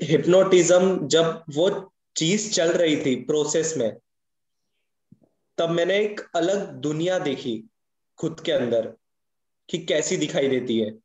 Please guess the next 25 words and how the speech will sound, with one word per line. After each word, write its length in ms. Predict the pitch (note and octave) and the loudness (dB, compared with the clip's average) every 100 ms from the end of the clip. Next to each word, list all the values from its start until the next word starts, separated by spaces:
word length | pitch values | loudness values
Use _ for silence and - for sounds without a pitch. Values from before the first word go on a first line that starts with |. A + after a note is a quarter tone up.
| _ _ C3+ | _ _ -6
मतलब, 280 | C3 E3+ - | -2 -2 -2
काफी 320 | C3 - D#3+ | -4 -2 -2
लोग 300 | D3 D#3+ E3 | 0 0 0
मुझे 220 | E3 E3 | -2 -2
कु-, 340 | D#3+ D3+ - - | -4 -10 -8 -4
काफी 280 | C3+ D#3+ | -2 -2
चीजें 380 | D#3 D3+ C#3+ D3 | -2 -4 -2 -2
बोलते 280 | C#3 C3+ D3 | 0 0 0
आए 240 | C#3 C#3 D3+ | 0 0 -2
थे, 40 | |
लेकिन 260 | D3+ D3 F3+ | -4 -4 -2
मैं 220 | G3+ G3+ - - _ | -2 -4 -12 -20 _
नहीं 200 | D3+ G3 | -4 0
देख 280 | F#3+ F3 - | 0 0 0
पाया 180 | D3+ C#3 | 0 0
था 120 | C#3+ | 0
अभी 140 | C#3 D3 | 0 0
तक। 200 | F3 - | -2 -2
वो 320 | F3 F#3 - | -2 -2 -4
चीज 280 | F#3 G3+ F#3 | -2 -2 0
मुझे 240 | E3+ E3 | -2 -2
दिखाई 320 | C#3 D#3 C3 | -2 -4 -4
दी 120 | A#2+ B2 | -2 -2
उस 220 | A#2 A2+ | -4 -6
दिन 240 | A2+ G#2+ | -8 -8